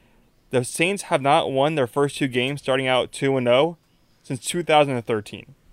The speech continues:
So obviously, they're a team that kinda picks it up as they go along. But you have to be concerned about Drew Brees' arm. I mean, we'll talk about them later on the show as well. But his arm looks shot. And give credit to the Raiders. I mean, they played well. They didn't turn the into one ball.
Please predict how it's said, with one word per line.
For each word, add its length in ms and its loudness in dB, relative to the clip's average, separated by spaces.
So 140 2
obviously, 1000 4
they're 240 -2
a 60 -2
team 280 -4
that 140 0
kinda 200 0
picks 380 -4
it 100 4
up 240 2
as 180 0
they 100 -4
go 180 2
along. 420 2
But 140 2
you 120 -2
have 80 -2
to 40 -12
be 60 -12
concerned 340 -2
about 120 2
Drew 180 0
Brees' 340 -2
arm. 340 4
I 80 -8
mean, 80 -2
we'll 80 0
talk 180 -2
about 240 -2
them 300 -2
later 200 0
on 100 -2
the 60 -4
show 240 0
as 120 -4
well. 360 4
But 220 0
his 120 -4
arm 240 2
looks 160 -6
shot. 380 -2
And 200 0
give 160 4
credit 160 2
to 80 2
the 40 0
Raiders. 380 4
I 60 2
mean, 160 -4
they 120 2
played 280 0
well. 340 2
They 80 -2
didn't 260 -4
turn 360 -4
the 80 0
into 200 0
one 220 2
ball. 260 4